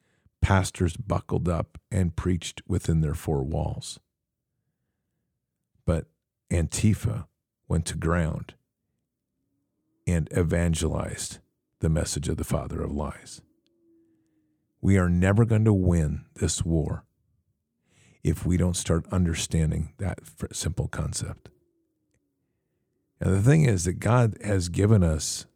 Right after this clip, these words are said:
fearlessness and has told us that no weapon forged against us will succeed if we are going to be with him, if we're going to take risks with him. It's interesting, my own mental process as I was going in to approach these kids. There's a lot of things today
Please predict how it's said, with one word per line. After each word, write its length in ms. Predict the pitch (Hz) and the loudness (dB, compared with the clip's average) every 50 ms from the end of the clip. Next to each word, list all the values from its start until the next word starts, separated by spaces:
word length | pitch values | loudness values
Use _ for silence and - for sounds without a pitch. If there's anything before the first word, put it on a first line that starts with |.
| _ - | _ -4
fearlessness 760 | - 87 98 104 95 90 82 - - 90 87 82 80 - - - | 0 2 2 2 2 2 0 -2 -2 -2 -2 -2 -2 -4 -4 -2
and 160 | 92 92 85 | -2 0 0
has 160 | 95 90 - | 0 -2 -2
told 340 | - - - 104 110 101 92 | 0 2 2 4 4 4 2
us 180 | 85 73 73 - | 2 0 0 -2
that 120 | - 71 67 | -4 -4 0
no 160 | 82 90 87 | 2 2 2
weapon 320 | 87 85 85 82 - 82 | 2 2 0 0 0 -2
forged 340 | 76 - 87 82 80 - - | 0 2 2 2 2 0 -2
against 360 | 73 - 85 82 82 - - | -2 0 0 0 0 0 -2
us 160 | - - - | -2 -2 -2
will 100 | - 78 | -2 -4
succeed 580 | - - - - - - - - 120 120 101 - - - - - - - | -4 -4 -6 -6 -6 -4 -2 0 2 2 2 0 -2 -8 -20 -6 -2 0
if 180 | 85 85 - | 0 2 4
we 140 | - 98 101 | 4 4 4
are 80 | 98 92 | 4 4
going 160 | 82 95 92 | 4 2 2
to 80 | 92 | 2
be 120 | 85 87 87 | 2 2 4
with 280 | 85 90 98 95 - | 4 4 2 2 0
him, 180 | - 69 - - - _ _ _ _ _ _ _ _ _ _ _ _ _ _ _ _ | -2 -4 -4 -6 -10 _ _ _ _ _ _ _ _ _ _ _ _ _ _ _ _
if 160 | - 82 - | -8 -4 -2
we're 60 | 95 82 | 0 2
going 180 | 85 95 92 | 2 2 2
to 40 | 92 | 2
take 300 | 85 - 104 85 82 - | 0 0 0 0 0 2
risks 320 | 90 98 95 - - - | 2 0 0 0 -2 -4
with 140 | - - - | -4 -4 -4
him. 200 | - - - - - _ _ _ _ _ _ _ _ _ _ _ _ _ _ _ _ | -4 -6 -8 -8 -10 _ _ _ _ _ _ _ _ _ _ _ _ _ _ _ _
It's 140 | - - - - | -8 -6 0 4
interesting, 580 | 135 147 131 - - 131 110 - - 101 98 | 6 6 6 6 6 4 4 4 4 4 4
my 140 | 95 90 90 | 6 6 6
own 180 | 90 92 90 87 | 6 6 6 4
mental 360 | 85 90 98 98 - 104 90 | 4 4 2 4 4 2 2
process 580 | - - - 80 78 80 - - - 82 - | 2 0 0 0 0 0 -2 -4 -4 -4 -4
as 160 | - 80 - - | -4 -4 -2 0
I 120 | 85 90 | 0 2
was 200 | 87 85 82 - | 2 0 0 -2
going 300 | - - 82 85 82 82 | -2 0 2 2 2 2
in 80 | 82 - | 0 0
to 120 | - 85 | 0 -2
approach 380 | 78 - - - 82 76 - - | -2 0 0 0 0 0 -2 -2
these 220 | - - - - | -4 -2 -4 -2
kids. 260 | - - 107 85 71 | 0 2 2 2 4
There's 180 | 82 123 139 - | 4 2 4 4
a 60 | 139 | 2
lot 340 | 95 76 - - - 98 110 | 2 2 0 0 2 2 2
of 140 | 113 87 - | 2 2 2
things 320 | - 80 85 90 92 - | 0 2 2 2 2 0
today 320 | - - - 73 71 73 | -2 -4 -2 -2 -2 -4